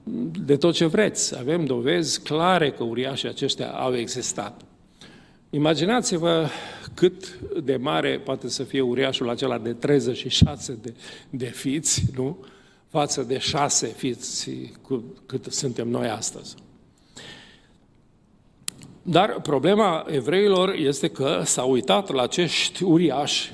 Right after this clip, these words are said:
și au văzut cât sunt de mari. Dacă au fost numai ca și Goliat, de doisprezece fiți,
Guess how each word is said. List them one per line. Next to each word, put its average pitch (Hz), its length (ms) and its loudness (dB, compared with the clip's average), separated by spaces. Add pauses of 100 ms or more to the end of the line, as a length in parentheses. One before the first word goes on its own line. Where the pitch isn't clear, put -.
(140)
și - 220 0
au 151 140 4
văzut 147 320 2
cât 165 120 0
sunt 175 200 2
de 170 80 2
mari. 175 320 -2 (1080)
Dacă 156 240 2
au 143 60 4
fost 139 260 0
numai 180 180 0
ca 151 120 -2
și 139 140 -2
Goliat, 143 640 0 (560)
de 123 100 -2
doisprezece 123 720 -2
fiți, 190 580 -2